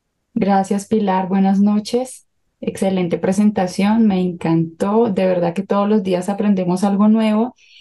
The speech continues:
y esto que mencionaste ahorita último sobre los diarios de la uci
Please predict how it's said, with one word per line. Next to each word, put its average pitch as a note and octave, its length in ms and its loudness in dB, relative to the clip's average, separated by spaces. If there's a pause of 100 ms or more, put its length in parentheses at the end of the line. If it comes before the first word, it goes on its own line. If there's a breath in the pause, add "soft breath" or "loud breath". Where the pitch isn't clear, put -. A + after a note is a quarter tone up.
(140 soft breath)
y G3 140 2
esto F#3+ 260 -2
que G#3 100 0
mencionaste G#3 580 0
ahorita G#3 360 0
último G#3+ 380 0
sobre A3 280 0
los G3+ 200 -2
diarios F3 380 -2
de F#3+ 140 0
la G#3 180 2
uci F#3 480 -2